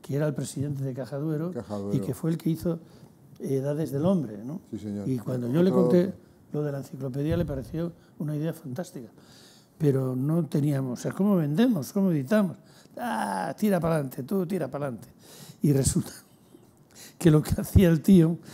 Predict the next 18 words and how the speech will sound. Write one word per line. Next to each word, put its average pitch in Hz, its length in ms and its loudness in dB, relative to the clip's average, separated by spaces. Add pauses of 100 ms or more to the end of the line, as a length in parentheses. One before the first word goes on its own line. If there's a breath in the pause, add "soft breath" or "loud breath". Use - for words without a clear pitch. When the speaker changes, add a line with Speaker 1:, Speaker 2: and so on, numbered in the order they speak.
(160 loud breath)
Speaker 1:
era 160 320 8 (340 loud breath)
que 165 160 12
vendían 190 380 8
las 190 260 2
enciclopedias 160 720 0
en 156 60 -6
las 135 120 -8
cajas 147 300 -8
de 135 80 -6
ahorro, 147 380 0 (280 soft breath)
cuando 139 220 -6
te 135 80 -4
acuerdas 160 260 -2
que - 100 -8
eran 143 200 -4
tiendas. 127 580 -4 (420 loud breath)
Y 139 120 -2
entonces 156 380 -2